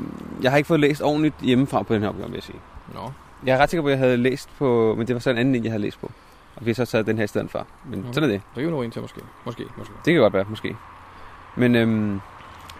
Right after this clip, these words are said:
Speaker 1: jeg tror, at, øh, nu har jeg har lagt mærke til nogle ting, som vi selvfølgelig ikke lige skal sige her. Og, øh, så vi må læse, om, øh, om det har noget med det at gøre. Det tror jeg faktisk, det har.
Speaker 2: Nå, okay. Godt. Jamen, det kigger vi på.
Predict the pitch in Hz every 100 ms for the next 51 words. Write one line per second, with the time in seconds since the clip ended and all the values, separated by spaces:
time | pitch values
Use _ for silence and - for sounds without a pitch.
0 | - - - - 127 170 - 127 139 135
1 | 160 170 147 151 143 127 135 151 165 -
2 | 170 147 170 139 143 131 127 127 135 131
3 | 139 143 - 135 127 - - - - -
4 | - - - 117 117 113 110 107 139 131
5 | 135 123 131 - 110 113 110 107 101 101
6 | 113 113 113 107 104 104 113 - - 107
7 | 98 - - - 139 147 143 120 - 135
8 | 143 - - 135 156 - 196 190